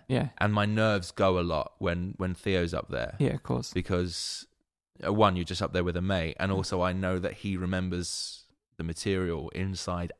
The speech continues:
Speaker 2: out. Like,
Speaker 1: Yeah.
Speaker 2: he knows it way better than I do. So if anything does go bad, I know that I can
Speaker 1: So would he, would he jump in and finish your bars if he could see that you were struggling? And as
Speaker 2: Yeah,
Speaker 1: if it
Speaker 2: he'd,
Speaker 1: was
Speaker 2: like,
Speaker 1: part of his
Speaker 2: whisper it in my ear or something like that, you know? He'd just sort of, like, he'd just say it. He'd be like, "Da, da, da."
Speaker 1: Yeah.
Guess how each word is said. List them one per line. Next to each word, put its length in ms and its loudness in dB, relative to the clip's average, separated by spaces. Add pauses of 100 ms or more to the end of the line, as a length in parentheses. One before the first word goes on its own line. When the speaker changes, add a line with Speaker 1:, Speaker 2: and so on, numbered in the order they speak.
Speaker 2:
out. 320 -4
Like, 140 4
Speaker 1:
Yeah. 60 2
Speaker 2:
he 200 0
knows 540 0
it 180 -4
way 260 0
better 160 -4
than 120 -4
I 140 -2
do. 140 -6
So 140 -4
if 140 -4
anything 320 0
does 200 2
go 200 -2
bad, 340 -4
I 120 -2
know 180 -2
that 120 -4
I 80 -2
can 320 -4 (300)
Speaker 1:
So 80 8
would 120 10
he, 160 10
would 160 8
he 80 12
jump 240 8
in 60 8
and 100 6
finish 200 6
your 120 8
bars 260 8
if 60 0
he 60 -2
could 120 -2
see 140 4
that 80 6
you 80 2
were 60 2
struggling? 420 2
And 260 2
as 60 8
Speaker 2:
Yeah, 80 12
Speaker 1:
if 60 10
it 40 8
Speaker 2:
he'd, 80 10
Speaker 1:
was 60 6
Speaker 2:
like, 80 6
Speaker 1:
part 180 10
of 60 6
his 80 10
Speaker 2:
whisper 180 4
it 40 2
in 60 2
my 140 4
ear 240 6
or 60 4
something 280 -2
like 180 -2
that, 200 2
you 80 -2
know? 200 0
He'd 120 0
just 160 -2
sort 160 -2
of, 140 -2
like, 360 0 (140)
he'd 100 -4
just 160 -2
say 180 2
it. 60 -2
He'd 100 -4
be 60 -2
like, 200 -2 (160)
"Da, 100 -6
da, 80 -2
da." 180 -4 (300)
Speaker 1:
Yeah. 220 2